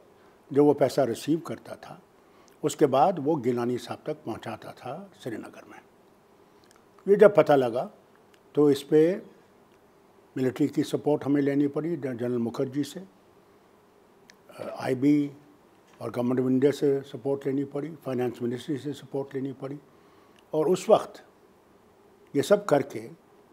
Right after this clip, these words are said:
गिलानी साहब को गिरफ्तार किया गया। और इस बात पे किया गया कि ये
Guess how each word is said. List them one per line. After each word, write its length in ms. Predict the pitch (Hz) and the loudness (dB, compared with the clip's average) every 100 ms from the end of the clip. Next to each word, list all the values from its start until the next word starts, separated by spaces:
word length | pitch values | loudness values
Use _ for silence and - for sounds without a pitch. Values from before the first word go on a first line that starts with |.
| - _ _ - | -20 _ _ -2
गिलानी 380 | 139 156 160 165 | 4 4 4 2
साहब 220 | 147 135 | 2 0
को 120 | 190 | 0
गिरफ्तार 420 | 156 131 - 120 | 0 -2 -6 -10
किया 240 | - - - | -10 -18 -20
गया। 180 | - - - - _ _ _ _ _ _ _ _ _ - _ _ _ - | -20 -20 -20 -20 _ _ _ _ _ _ _ _ _ -20 _ _ _ -8
और 160 | 139 143 | -4 0
इस 160 | 180 170 | 0 6
बात 200 | 175 170 | 4 4
पे 80 | 143 | -4
किया 240 | 143 120 | -2 -6
गया 180 | 107 131 | -6 -12
कि 260 | 208 - | -12 -6
ये 260 | 160 175 254 | -2 0 -2